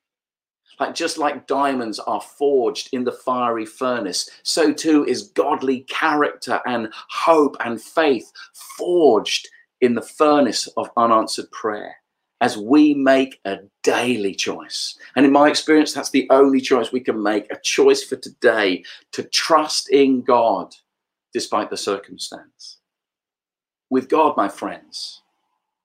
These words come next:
slow doesn't mean no. Slow means grow. God is wanting to draw something out of you, draw the diamond out of you, strengthen you. There's a guy called Paul who wrote most of the New Testament, and he speaks candidly and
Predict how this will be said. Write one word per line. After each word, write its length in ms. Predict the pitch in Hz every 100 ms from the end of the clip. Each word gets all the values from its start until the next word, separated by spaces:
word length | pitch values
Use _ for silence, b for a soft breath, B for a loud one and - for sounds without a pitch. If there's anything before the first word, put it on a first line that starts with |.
| _
slow 440 | - - 147 143 139
doesn't 320 | 127 117 123
mean 220 | 110 104
no. 240 | 110 101 85
Slow 480 | - - 135 135 131
means 680 | 123 120 120 110 - - - _ _ _
grow. 480 | 104 110 113 95 95
God 280 | 147 143
is 120 | 139 131
wanting 260 | 135 131
to 180 | - 110 - -
draw 360 | - 139 147 220
something 480 | - 135 131 127 120
out 240 | 117 123
of 100 | 113
you, 160 | 107 92
draw 240 | 147 156
the 100 | 139
diamond 500 | - 123 151 139 120
out 140 | 117
of 160 | 90 -
you, 80 | 101
strengthen 720 | - - 135 131 - - -
you. 220 | 95 - - _ _ _ _ _ _ _ -
There's 140 | 127
a 60 | 123
guy 180 | 135
called 280 | 131 135 131
Paul 320 | - 131 113
who 120 | 104 110
wrote 280 | 117 110
most 280 | 113 113 -
of 100 | 101
the 60 | 104
New 160 | 104
Testament, 640 | 98 - 117 - 110 98 92 B B B B
and 200 | 123 117
he 200 | 101 156
speaks 400 | 156 - 143 131 -
candidly 640 | - 147 143 131 123 120
and 120 | 117